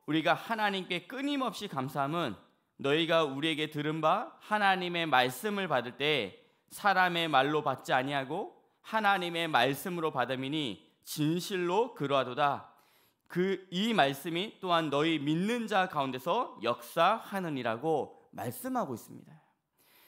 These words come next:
이 데살로니가 교회 성도들은 말씀을 받을 때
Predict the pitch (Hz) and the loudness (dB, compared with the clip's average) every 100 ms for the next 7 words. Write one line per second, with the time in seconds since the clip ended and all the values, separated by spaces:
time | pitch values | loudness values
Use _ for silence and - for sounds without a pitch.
0 | _ - 202 - 160 160 226 226 214 202 | _ -8 -6 0 2 4 2 2 -2 -2
1 | 202 175 175 170 196 190 165 185 165 - | -2 0 -2 -2 -4 -4 -2 -2 -2 2
2 | 127 135 - 240 226 180 117 113 190 165 | 2 2 -2 -6 -2 0 -2 -2 -4 -2
3 | 98 95 | -2 -6